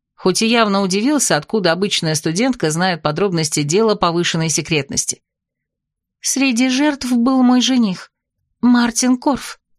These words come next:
«Мартин Корф? Брат Мартишки? Вы что же, приятельница жены моего друга Десмонда?» прищурился ректор Тори, что-то припоминая. «А ведь они оба неоднократно обращались ко мне с просьбой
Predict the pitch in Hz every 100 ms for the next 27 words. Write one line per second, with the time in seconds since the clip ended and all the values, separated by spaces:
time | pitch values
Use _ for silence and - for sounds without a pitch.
0 | _ _ _ _ _ _ _ _ - 147
1 | 139 139 139 131 - 147 135 131 147 214
2 | - - _ _ _ _ _ _ _ 147
3 | 151 151 147 156 147 139 196 220 - 147
4 | _ _ _ _ _ _ 147 147 139 -
5 | 175 151 139 139 147 147 147 147 143 135
6 | 147 135 143 160 147 139 139 143 160 147
7 | 135 135 131 147 208 233 _ _ _ _
8 | _ _ - 185 208 233 208 180 196 190
9 | 180 170 165 247 262 214 - 208 196 190
10 | 185 190 185 160 110 - _ _ _ _
11 | _ _ _ _ _ 147 143 147 147 165
12 | 170 175 180 185 165 170 170 160 147 147
13 | 143 - 135 143 165 - 190 180 160 151
14 | 165 165 156 - 147 147 139 - - 120
15 | 131 135 170